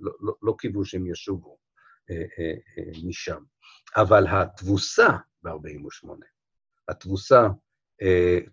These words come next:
תורמת לחוסר אמון במנהיגות של הוואפט, אה, ובסופו של דבר, אה, אה, הוואפט מנסה לתקן את השגיאה או חוסר הניהול הנכון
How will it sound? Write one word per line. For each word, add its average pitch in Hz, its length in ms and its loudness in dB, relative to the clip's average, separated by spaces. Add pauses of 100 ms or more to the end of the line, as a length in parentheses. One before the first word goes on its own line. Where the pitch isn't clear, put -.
תורמת 110 600 6 (100)
לחוסר 95 1200 2
אמון 107 320 6
במנהיגות 92 720 -2 (440)
של 85 220 -6
הוואפט, 110 500 4 (600)
אה, 95 340 0
ובסופו 95 560 -2
של 92 180 -10
דבר, 90 480 -2 (440)
אה, 90 540 2 (120)
אה, 92 260 -6
הוואפט 107 400 2
מנסה 104 720 2
לתקן 131 840 2 (840)
את 104 260 -4
השגיאה 101 1200 0
או 87 420 -4
חוסר - 540 -2
הניהול 101 440 2
הנכון 101 540 -2